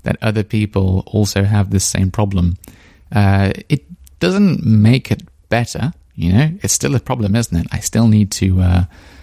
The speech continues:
improve my study, I think. Uh, improve my, like, you know, what study routine or the, the amount of time that I study for, that still needs to, uh, be improved. But it's,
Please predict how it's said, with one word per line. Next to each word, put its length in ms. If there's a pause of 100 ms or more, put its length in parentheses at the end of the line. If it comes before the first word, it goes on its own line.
(880)
improve 760
my 180
study, 440 (260)
I 80
think. 380 (640)
Uh, 60
improve 440
my, 240 (140)
like, 180 (120)
you 80
know, 160 (260)
what 160
study 260
routine 480
or 140
the, 180
the 120
amount 280
of 100
time 480 (320)
that 120
I 80
study 280
for, 260
that 120
still 160
needs 200
to, 240
uh, 100 (160)
be 240
improved. 640 (440)
But 140
it's, 500